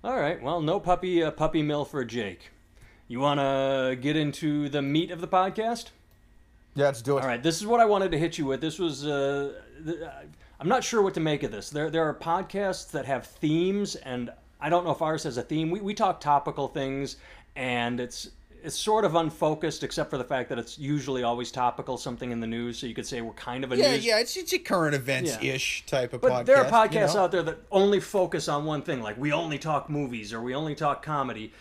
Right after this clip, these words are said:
Speaker 1: I, I, so for that reason, that, this could be our topic, because we've talked about it several times.
Speaker 2: Is it gonna be sex dolls?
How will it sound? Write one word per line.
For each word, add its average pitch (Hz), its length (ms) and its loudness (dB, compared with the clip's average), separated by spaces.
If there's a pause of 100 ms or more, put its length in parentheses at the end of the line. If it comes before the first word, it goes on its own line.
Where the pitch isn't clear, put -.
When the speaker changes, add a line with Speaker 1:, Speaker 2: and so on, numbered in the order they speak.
(640)
Speaker 1:
I, 175 320 6
I, 160 220 2
so 190 420 2 (120)
for 175 120 -2
that 208 240 4
reason, 196 320 0
that, 143 180 -2 (560)
this 190 240 6
could 240 300 -2
be 185 160 2
our 180 160 2
topic, 190 500 -6
because 139 240 -4
we've 135 180 -4
talked 185 300 -2
about 147 200 0
it 123 80 -12
several 165 340 -2
times. 143 360 -4
Speaker 2:
Is 147 120 0
it 196 60 -2
gonna 196 180 2
be 175 160 -4
sex 165 320 0
dolls? 196 320 2